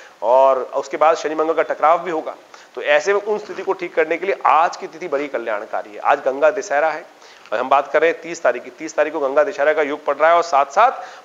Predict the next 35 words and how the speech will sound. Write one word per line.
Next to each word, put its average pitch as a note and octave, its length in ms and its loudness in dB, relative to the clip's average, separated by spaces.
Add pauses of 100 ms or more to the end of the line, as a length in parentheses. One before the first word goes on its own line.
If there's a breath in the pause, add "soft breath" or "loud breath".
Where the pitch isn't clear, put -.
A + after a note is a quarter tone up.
मंगल, F#3+ 480 2 (680)
बुढ़वा D#3 260 4
मंगल, F#3+ 260 4
अंतिम F#3+ 440 -2
बुढ़वा F#3+ 180 4
मंगल, C#3+ 200 -4
ज्येष्ठ F3 220 -2
का G#3 100 -2
अंतिम F3 500 -4
मंगल E3+ 280 0
है, G3+ 100 0
ये G#3 60 0
बुढ़वा D3+ 240 0
मंगल D#3+ 240 -2
माना C3+ 180 -4
जाता A2+ 260 -6
है। A2 100 -14 (440 loud breath)
और B2 100 -4
ऐसे C#3 280 -2
में G3 100 0
हनुमान C#3+ 380 0
जी F3+ 80 -10
को F3 80 -6
प्रसन्न E3+ 340 -6
कर E3 180 2
कर G3+ 180 2
आप D#3 300 2
मंगल D3+ 340 -2
को F3+ 200 -6
ठीक F#3 280 -10
कर F#3+ 100 -2
सकते - 340 -10
हैं, C#3 100 -6
मंगल C#3+ 300 -6
के D#3+ 160 -6